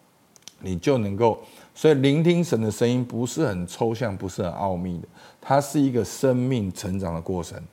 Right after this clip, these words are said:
所以求主帮助我们。好，那今天的默想呢，关于寻求神的心意，你有哪些经验呢？你曾经在你信主过程中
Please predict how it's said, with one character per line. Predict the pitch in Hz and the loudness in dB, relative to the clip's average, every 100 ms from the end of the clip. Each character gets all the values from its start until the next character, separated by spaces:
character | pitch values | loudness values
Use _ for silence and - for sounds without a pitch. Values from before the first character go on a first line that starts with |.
| _ - - | _ -20 -20
所 | - 131 | 0 2
以 | 101 - | 2 -2
求 | - 120 | -4 -2
主 | 104 | 0
帮 | 80 101 98 | -2 -2 -2
助 | 101 | -4
我 | 87 | -4
们。 | 80 76 - _ _ - _ | -6 -14 -20 _ _ -20 _
好， | - 143 - - - | 4 4 4 -10 -2
那 | 135 | -2
今 | 131 180 | 4 4
天 | 185 | 4
的 | 170 | 4
默 | 143 156 120 | 4 4 2
想 | - 90 87 | 0 -6 -6
呢， | 87 90 - _ - - _ | -6 -8 -12 _ -20 -20 _
关 | - 175 | 6 6
于 | 165 147 | 8 2
寻 | - 127 135 | 0 0 2
求 | 123 113 | 2 2
神 | - 104 | 0 0
的 | 104 | 0
心 | 98 - 117 | 0 -2 -2
意， | 123 101 92 | -2 -2 -2
你 | 101 | -2
有 | 117 | -2
哪 | 107 78 | -4 -6
些 | - - 92 90 | -8 -4 -4 -4
经 | 120 120 | -4 0
验 | 139 117 | 2 2
呢？ | 104 104 113 - _ - - | 0 -2 -4 -10 _ -20 -20
你 | - 101 98 | -4 0 0
曾 | - 120 139 170 | 2 4 4 2
经 | 175 180 | 2 2
在 | 175 185 | 4 4
你 | 139 101 | 2 0
信 | - 175 147 | -2 -2 -2
主 | 107 | -2
过 | 95 143 120 | 0 2 2
程 | 113 | 0
中 | 113 127 | 2 2